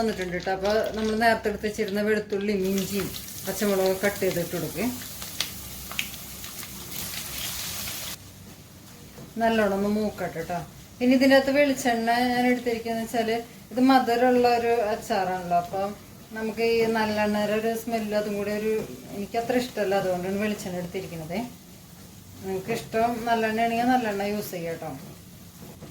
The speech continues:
ഇതൊന്ന് മൂത്ത് വന്നിട്ടുണ്ട് കേട്ടോ. അപ്പൊ ഇതിലേക്ക് നമുക്ക് ഒരു രണ്ട് ടീസ്പൂണ് ഉപ്പിട്ട് കൊടുക്കാം. ഇതിപ്പോ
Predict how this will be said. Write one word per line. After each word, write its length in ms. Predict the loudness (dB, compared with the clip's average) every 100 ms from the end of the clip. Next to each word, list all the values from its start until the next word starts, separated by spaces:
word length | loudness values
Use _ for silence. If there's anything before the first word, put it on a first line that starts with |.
| -18 -20 -20 -20 -20 -20 -20 -20 -20 -20 -20 -20 -20 -20 -18 -18 -18 -20 -20 -20 -20 -20 -20 -20 -20 -20 -20 -20 -20 -20 -20 -16
ഇതൊന്ന് 400 | -4 -2 2 6 8
മൂത്ത് 260 | 8 4 0
വന്നിട്ടുണ്ട് 320 | -4 -4 -6 -8
കേട്ടോ. 120 | -4
അപ്പൊ 120 | 0
ഇതിലേക്ക് 320 | 0 0 -2 0
നമുക്ക് 300 | 0 -2 -2 -2
ഒരു 100 | -2 -4 -8
രണ്ട് 240 | 0 0 2 0
ടീസ്പൂണ് 500 | -2 -2 -4 -2 -2 -4 -8 -20 -20 -20 -20 -20 -20 -20 -18 -16
ഉപ്പിട്ട് 280 | -10 -8 -4
കൊടുക്കാം. 340 | -6 -4 -8 -8 -14 -20 -20 -20 -20 -20 -20 -20 -20 -20 -20 -20 -20 -20 -20 -20 -20 -20 -20 -18 -18 -20 -18 -18 -18 -18 -20 -20 -18 -18 -20 -20 -20 -20 -20 -20 -20 -20 -20 -12 -8
ഇതിപ്പോ 200 | 2